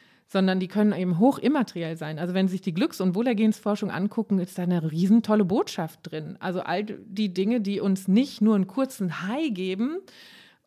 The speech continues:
und dann eigentlich im Grunde genommen wieder verebben oder wir uns dran gewöhnen, dass wir halt dieses Auto haben, sind immateriell. Das heißt, sie können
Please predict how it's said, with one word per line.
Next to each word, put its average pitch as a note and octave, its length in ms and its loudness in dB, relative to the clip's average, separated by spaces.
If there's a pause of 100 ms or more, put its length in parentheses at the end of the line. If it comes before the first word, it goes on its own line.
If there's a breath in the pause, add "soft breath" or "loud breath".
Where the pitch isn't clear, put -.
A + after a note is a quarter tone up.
und G3 200 0
dann G3 180 0
eigentlich F#3 300 -6
im F#3 80 0
Grunde G3+ 180 0
genommen F#3 260 2
wieder F3 240 0
verebben A3+ 600 4
oder F#3 260 2
wir E3 120 -4
uns F#3 160 -6
dran F3 180 0
gewöhnen, F#3 420 2
dass F3+ 200 -2
wir E3+ 80 -2
halt F3 100 -4
dieses F3+ 220 -4
Auto D#3+ 340 -6
haben, G3+ 220 0 (580 loud breath)
sind A#3+ 280 4
immateriell. E3 840 0
Das F#3 180 -4
heißt, G#3 220 -2
sie G#3+ 60 -4
können G#3+ 300 4